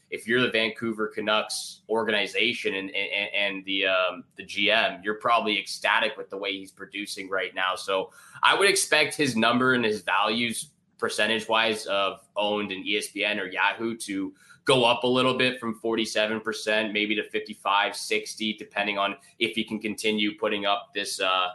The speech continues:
this amount of points as well. But it's,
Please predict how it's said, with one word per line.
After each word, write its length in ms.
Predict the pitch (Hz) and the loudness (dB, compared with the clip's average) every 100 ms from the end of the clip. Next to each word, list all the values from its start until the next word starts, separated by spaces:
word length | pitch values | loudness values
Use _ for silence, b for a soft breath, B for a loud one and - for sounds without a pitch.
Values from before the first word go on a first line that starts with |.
| b b b - | b b b -8
this 140 | 104 | -4
amount 260 | 104 101 98 | 0 0 0
of 140 | - | -4
points 380 | - 127 120 - | -2 0 0 -2
as 200 | 92 - | -8 0
well. 320 | 110 117 - | 4 4 2
But 200 | 101 95 | 0 0
it's, 380 | 92 98 - - | 0 -6 -12 -16